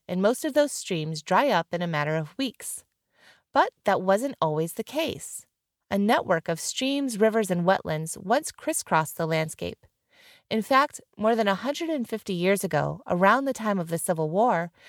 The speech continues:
people in the region struggled with malaria, a mosquito-borne illness typically associated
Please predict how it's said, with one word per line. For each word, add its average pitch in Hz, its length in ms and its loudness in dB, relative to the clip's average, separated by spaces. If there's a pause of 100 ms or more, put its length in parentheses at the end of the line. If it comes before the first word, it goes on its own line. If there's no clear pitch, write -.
(280)
people 302 280 0
in 330 100 0
the 320 80 2
region 185 380 -2
struggled 180 420 0
with 202 180 -2
malaria, 247 840 0 (400)
a - 20 0
mosquito-borne 226 800 2
illness 160 420 -2
typically 285 460 -2
associated 165 640 0